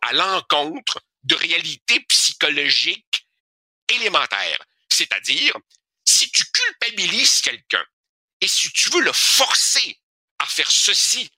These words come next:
plutôt que cela, ben la personne va faire le contraire de façon cachée, juste pour réaffirmer son autonomie. Par exemple,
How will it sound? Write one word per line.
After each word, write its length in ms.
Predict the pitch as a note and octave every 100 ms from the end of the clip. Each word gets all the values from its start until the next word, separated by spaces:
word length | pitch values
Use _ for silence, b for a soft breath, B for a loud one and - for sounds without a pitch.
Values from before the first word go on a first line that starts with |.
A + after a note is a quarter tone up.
| _
plutôt 280 | - - F#3
que 80 | -
cela, 500 | - C3 B2+ D#3+ C#4+ b b b
ben 100 | E3+
la 120 | E3+
personne 380 | - D#3 - C4
va 120 | F#3
faire 160 | - E3+
le 100 | -
contraire 640 | - F3 D3+ D3+ D3 F#3 - _ _ _ -
de 100 | F#3+
façon 420 | - - G#3+ F3+ _ _
cachée, 540 | - - - - - _ _ -
juste 440 | - G4 - -
pour 120 | G#3+ E3
réaffirmer 960 | E3+ E3 - - F#3+ F#3 G3 C#4 F#3 _ -
son 180 | E3
autonomie. 560 | C3+ - A#2+ A2 A2 - _ _ _
Par 140 | - -
exemple, 480 | - D3+ A#2+ -